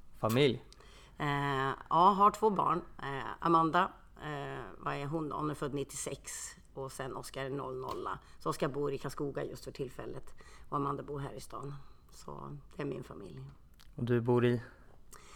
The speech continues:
Speaker 2: Jag bor, eh, i en lägenhet, eh, på, ja, mitt i, på Fredsgatan. Alltså det ligger mitt i centrum, gör det.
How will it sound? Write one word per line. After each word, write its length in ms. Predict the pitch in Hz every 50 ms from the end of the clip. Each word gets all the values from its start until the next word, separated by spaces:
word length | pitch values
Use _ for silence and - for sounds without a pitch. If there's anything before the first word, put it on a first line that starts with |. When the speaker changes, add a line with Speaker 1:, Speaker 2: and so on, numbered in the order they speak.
| - - - -
Speaker 2:
Jag 120 | - 143
bor, 380 | 147 170 170 165 170 175 170 165
eh, 380 | 165 165 165 165 165 165 165 180
i 40 | - -
en 180 | 175 180 180
lägenhet, 680 | 185 190 175 165 185 185 196 202 160 147 - - - - -
eh, 720 | 143 139 139 139 139 143 143 143 135 139 139 135 135 135 127 - - - - -
på, 400 | - 147 143 139 139 139 135 139 139 139 135 135 135 - - - - - - - - - - - - - - - -
ja, 200 | - - - 104
mitt 440 | - - 175 165 - - - - -
i, 440 | 151 156 156 156 151 156 156 156 151 143 - - - 202 - - - - - - - - - - - -
på 140 | 170 170
Fredsgatan. 840 | 156 - - 180 160 156 - - - - 180 131 - - 127 127 131 135
Alltså 220 | 131 131 - 127
det 60 | 135
ligger 260 | 139 139 120 131 139
mitt 240 | - 131 135 - -
i 40 | -
centrum, 500 | - - 127 - 131 - - - - 104
gör 120 | 113 117
det. 160 | - 139 143